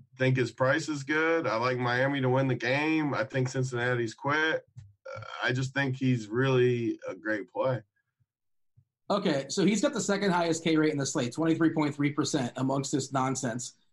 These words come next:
Speaker 2: Uh, nice ballpark as well. You know, he hasn't been lucky. You know, four two three E R A, a four zero nine, uh, Sierra. He keeps the fly balls down. Homer, the fly ball rate is pretty low as well. The, the home runs per nine is low, less than one,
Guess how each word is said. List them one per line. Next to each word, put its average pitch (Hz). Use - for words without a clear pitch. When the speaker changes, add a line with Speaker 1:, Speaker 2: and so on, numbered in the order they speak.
Speaker 2:
Uh, 135
nice 165
ballpark 160
as 135
well. 151
You 147
know, 135
he 135
hasn't 151
been 139
lucky. 180
You 147
know, 120
four 156
two 170
three 147
E 147
R 139
A, 151
a -
four 147
zero 147
nine, 139
uh, 139
Sierra. 139
He 131
keeps 139
the 151
fly 151
balls 143
down. 139
Homer, 156
the 151
fly 147
ball 139
rate 139
is 131
pretty 135
low 131
as 123
well. 139
The, 127
the 123
home 160
runs 151
per 123
nine 143
is 131
low, 135
less 147
than 123
one, 139